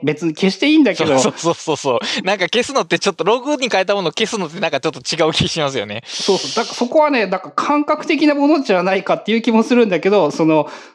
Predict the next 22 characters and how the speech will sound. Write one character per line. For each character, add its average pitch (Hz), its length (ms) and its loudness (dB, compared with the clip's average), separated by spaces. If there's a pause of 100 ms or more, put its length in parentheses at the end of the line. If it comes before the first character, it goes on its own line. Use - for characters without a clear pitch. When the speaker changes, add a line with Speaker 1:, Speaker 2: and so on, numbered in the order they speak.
(140)
Speaker 1:
な 269 160 2
の 220 140 4
で、 185 360 0
あ 165 120 0
の 165 100 0
ね、 156 80 2
ア 170 160 2
ー 262 80 -12
カ 262 180 0
イ 254 60 0
ブ 254 100 0
で 247 120 2
見 208 180 4
え 262 100 4
な 240 140 2
く 190 100 -2
で 156 140 2
き 214 160 -2
る 190 440 4
が 262 160 4
ワ 233 220 2
ン 226 220 -6